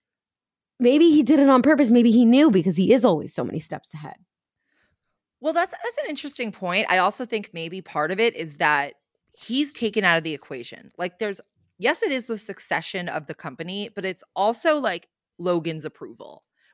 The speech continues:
Speaker 2: which doesn't necessarily align with the best person to run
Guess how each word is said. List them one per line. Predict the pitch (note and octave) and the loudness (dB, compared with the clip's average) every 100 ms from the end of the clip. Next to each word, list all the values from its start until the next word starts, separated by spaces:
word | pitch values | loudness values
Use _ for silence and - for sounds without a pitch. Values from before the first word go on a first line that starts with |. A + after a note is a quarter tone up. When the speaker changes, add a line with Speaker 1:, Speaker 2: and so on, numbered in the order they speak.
| - | -6
Speaker 2:
which | A#3+ - | -4 0
doesn't | D4 C5 D5+ | 0 -2 -6
necessarily | D#4 D#4 D4+ - - C#4+ D4+ C#4+ C4+ B3+ A#3+ G3+ G3+ _ _ _ _ _ _ | -8 -8 -10 -12 -2 2 2 2 -2 -4 -6 -10 -18 _ _ _ _ _ _
align | A3+ G#3 G3 A#3+ B3 F#3 F3+ | -4 -2 0 2 2 0 -2
with | E3+ | -6
the | G3 | -6
best | E3 E3 F#3+ - - | 0 0 0 -4 -2
person | A3+ D4 - D#3+ D3+ D#3+ E3+ _ _ _ | 0 0 -2 -6 -6 -12 -18 _ _ _
to | - G#3 | -2 0
run | D#3+ F3+ G3 F#3+ | 2 2 2 0